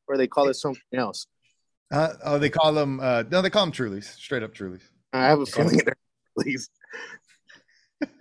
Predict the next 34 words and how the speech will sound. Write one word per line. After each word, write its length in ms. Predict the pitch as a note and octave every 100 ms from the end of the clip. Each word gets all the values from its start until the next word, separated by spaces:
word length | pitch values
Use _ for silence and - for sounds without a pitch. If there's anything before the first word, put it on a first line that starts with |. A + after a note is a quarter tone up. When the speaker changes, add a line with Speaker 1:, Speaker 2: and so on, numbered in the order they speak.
| F4 -
Speaker 3:
Like, 300 | G#2 - -
they, 120 | C3 -
they 60 | -
call 180 | D3
them 80 | A#2
Trulies. 640 | A2+ C#3+ D3 A#2+ G2 - - _ - - -
Speaker 1:
Truly. 380 | G3 G#3 E3 - - _ _ _ _ - B2 _ _ _ _ _ A#2 - _
Speaker 2:
What's, 220 | F#3 F#3+ -
if 260 | E4 - G#3+
I 80 |
knew 160 | A3+ C#4
Spanish, 640 | - F3+ E3 G#3 B3 -
I 160 | - E3
would 160 | D#3+
just 220 | D3 F#3+ -
find 220 | F#3 E3+
the 100 | D3
Spanish 440 | - C#3+ D3+ C#3+
word 240 | A#2 C#3 C3+
for 120 | A#2
truly. 480 | - A#2+ C3+ E3+ - _ _ _ _ _ -
<laughs> 800 | - - _ - _ _ _ -
But 160 | B2+
I 100 | C3+
don't 220 | C3+ D3 C3
know 140 | C3
Spanish. 580 | C3 - - - - - _ _ _ _ _ _ _ _
What 120 | F#3+
is 120 | C#4+ -
the, 260 | F#3 - - - -
you 140 | G3+
both 280 | C4 C4+ B3+
know 100 | G3+
Spanish. 580 | - D3+ A#2+ G#2+ -